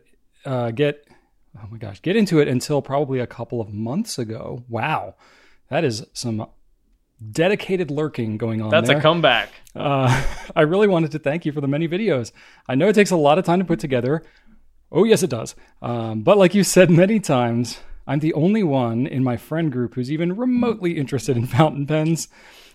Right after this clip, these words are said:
Speaker 1: Having all the videos from one place with the same person or people makes it feel like you have a friend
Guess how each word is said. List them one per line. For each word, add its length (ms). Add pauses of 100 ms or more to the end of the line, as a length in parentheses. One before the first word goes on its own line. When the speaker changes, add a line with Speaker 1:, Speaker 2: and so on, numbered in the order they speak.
Speaker 1:
Having 240
all 140
the 80
videos 680
from 200
one 200
place 500
with 100
the 80
same 320
person 420
or 80
people 460
makes 560
it 120
feel 300
like 260
you 100
have 120
a 60
friend 500